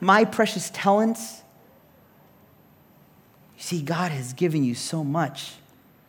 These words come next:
Let's not hoard it and keep it to ourselves.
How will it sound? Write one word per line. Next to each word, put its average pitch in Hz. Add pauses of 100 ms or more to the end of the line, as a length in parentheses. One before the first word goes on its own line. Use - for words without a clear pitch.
(520)
Let's 185
not 170
hoard 185
it 151 (320)
and 135
keep 196
it 156
to 160
ourselves. 135